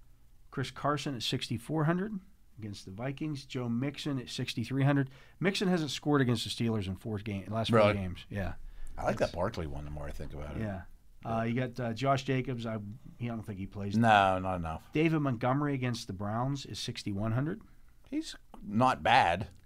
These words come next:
Speaker 2: Not gonna win the league for you or anything.
Speaker 1: Uh,
Speaker 2: But
Speaker 1: if you knew, if you knew that, uh, Dalvin Cook was not gonna play, uh, Madison six thousand.
Speaker 2: Hmm. That's
Speaker 1: But
Speaker 2: too much, though.
Speaker 1: ran with him last year in that situation, and it did not work out.
Speaker 2: No,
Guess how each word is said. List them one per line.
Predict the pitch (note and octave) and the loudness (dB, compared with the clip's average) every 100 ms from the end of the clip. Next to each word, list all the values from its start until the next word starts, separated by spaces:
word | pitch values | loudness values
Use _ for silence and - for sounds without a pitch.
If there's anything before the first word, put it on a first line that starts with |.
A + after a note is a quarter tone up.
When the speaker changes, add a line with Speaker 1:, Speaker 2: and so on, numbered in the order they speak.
| - - - - - - | -20 -20 -20 -20 -20 -4
Speaker 2:
Not | A2+ A2 | -2 0
gonna | G2 | 0
win | F#2 | 0
the | |
league | F#2 A#2+ | 0 -2
for | D#2 D2+ | -4 -8
you | D2+ | -6
or | |
anything. | D#2 E2 F2+ | -8 -6 -2
Speaker 1:
Uh, | A2 | -2
Speaker 2:
But | A2 | -2
Speaker 1:
if | C3+ D3+ | -2 0
you | C#3+ | 2
knew, | D3 F3 A#3 F3+ G2+ D#2+ - - - | 4 6 8 8 8 0 -12 -18 -8
if | B2+ C#3 | -4 0
you | B2+ | 2
knew | C3 D3+ F#3+ D#3 B2+ A#2 A2+ - - - - - - | 2 4 6 6 2 -2 -6 -14 -20 -20 -16 -14 -10
that, | A2 A#2 A2 A#2 | -6 -2 -2 -4
uh, | A2 G#2+ G#2 | -4 -4 -4
Dalvin | G#2+ C3 A#2+ A#2 | 0 2 2 0
Cook | B2+ A#2 | -4 -4
was | A2 | -4
not | A2+ G#2+ | -4 -4
gonna | G#2 F#2+ | -8 -8
play, | - A#2+ G#2 F2+ E2+ - - - - - - - - - | -6 -6 -4 -6 -10 -16 -20 -20 -20 -20 -20 -20 -20 -12
uh, | G#2+ G#2 G2 | -6 -4 -2
Madison | G2+ C#3+ C#3+ C3+ A#2+ | 0 2 0 -2 -4
six | - C3 - | -4 -8 -8
thousand. | G#2 A#2 B2 C#3+ C#3+ - - - | -6 -2 -2 -2 -4 -8 -18 0
Speaker 2:
Hmm. | G#2+ F#2 F2+ - - - - - - - - | 2 2 -4 -14 -20 -20 -20 -20 -20 -20 -6
That's | G2+ | 0
Speaker 1:
But | B2+ G#2+ | 2 2
Speaker 2:
too | |
much, | D#2+ D#2 D#2+ | -2 -6 -4
though. | D#2 | 0
Speaker 1:
ran | C3+ C#3 C3 | 4 4 4
with | C3 | 2
him | B2 A#2 | -2 0
last | B2 B2 C3 | -2 -2 -2
year | A2+ | 0
in | |
that | A2 G#2 | 2 0
situation, | A#2+ - G#2+ G#2 A2+ G2 | -4 -4 -6 -6 -6 -6
and | F#2 | -6
it | G2+ | -6
did | G2 | -6
not | F#2+ D#2 | -6 -8
work | F2+ F2 | -10 -2
out. | G#2 | 2
Speaker 2:
No, | G#2 G#2 G2 | 4 4 2